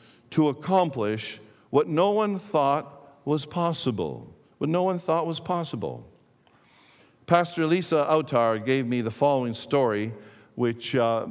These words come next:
and maybe someone here in, in Church Center, 'cause, uh, she told me that someone gave it to her recently.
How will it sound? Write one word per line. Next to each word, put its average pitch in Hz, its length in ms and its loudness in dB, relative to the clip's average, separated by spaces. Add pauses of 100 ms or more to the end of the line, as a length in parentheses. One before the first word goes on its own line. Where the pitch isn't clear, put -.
and 120 160 -2
maybe 131 300 0
someone 120 400 -2
here 110 380 0
in, 110 200 -4
in 104 220 -2
Church 120 320 -4
Center, 117 720 -2 (280)
'cause, 104 340 -4
uh, 101 120 -2
she 107 160 -6
told 120 220 -2
me 117 80 -2
that 104 100 -4
someone 110 380 -2
gave 113 240 0
it 90 160 -8
to 127 180 -2
her 95 320 -2
recently. 101 640 -4